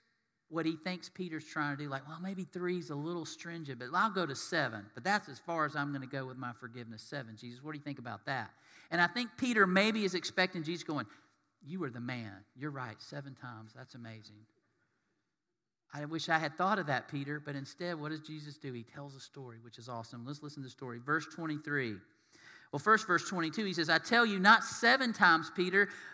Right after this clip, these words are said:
but seventy-seven times." And this just blows his mind, and it does ours too when you think about it.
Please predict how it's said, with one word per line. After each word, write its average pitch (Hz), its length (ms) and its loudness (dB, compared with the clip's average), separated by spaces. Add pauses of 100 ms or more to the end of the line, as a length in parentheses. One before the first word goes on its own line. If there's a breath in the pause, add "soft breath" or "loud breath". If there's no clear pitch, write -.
(100)
but 190 180 8 (360)
seventy-seven 226 1120 4
times." 131 460 4
And 180 100 -4
this 214 100 -4
just 165 180 -6
blows 160 360 0
his 151 160 -6
mind, 143 380 -2
and 139 80 0
it 151 100 -4
does 170 240 0
ours 165 260 0
too 165 180 -2
when 147 120 -2
you 143 40 -4
think 160 220 -8
about 120 300 -2
it. 110 100 -6